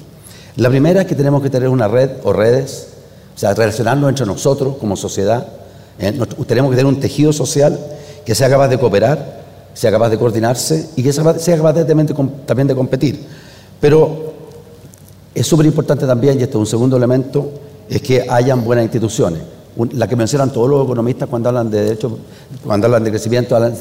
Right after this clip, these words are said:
hablan, eh, un factor común es derechos de propiedad que la gente respete. Pero quiero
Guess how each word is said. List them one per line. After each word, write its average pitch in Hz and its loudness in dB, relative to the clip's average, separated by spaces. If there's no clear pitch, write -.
hablan, 110 -2
eh, 98 -8
un 101 -8
factor 101 -4
común 120 0
es 113 0
derechos 110 -2
de 107 0
propiedad 104 2
que 107 0
la 95 -2
gente 98 -2
respete. - -2
Pero 135 2
quiero 180 2